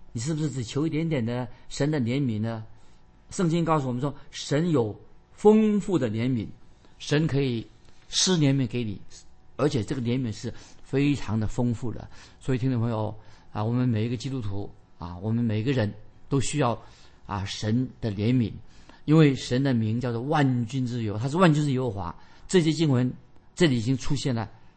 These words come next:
三次，原文出现了三次，中文圣经可能就是写了两次。他是万军之耶和华，所以在一章第四节、第六节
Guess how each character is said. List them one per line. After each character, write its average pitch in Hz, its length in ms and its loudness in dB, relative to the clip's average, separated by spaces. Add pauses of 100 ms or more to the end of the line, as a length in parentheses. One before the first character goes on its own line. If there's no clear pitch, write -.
(120)
三 175 260 4
次， - 240 0 (260)
原 135 200 4
文 123 160 2
出 139 140 -6
现 127 140 -2
了 117 60 -2
三 131 200 0
次， 127 160 -2
中 165 180 0
文 139 100 2
圣 143 140 0
经 131 120 -2
可 104 100 -2
能 120 200 -2 (100)
就 131 100 -8
是 120 80 -4
写 110 180 -6
了 113 120 -4
两 90 160 -6
次。 117 180 -4 (500)
他 175 300 4
是 170 220 0 (100)
万 160 420 2
军 139 160 -6
之 147 120 -2
耶 113 140 -2
和 123 60 0
华， 95 320 -6 (160)
所 170 160 0
以 160 60 4
在 147 260 2 (380)
一 170 100 -2
章 160 260 2
第 175 100 0
四 170 200 -2
节、 127 160 -2
第 170 140 -8
六 160 140 4
节 113 200 -2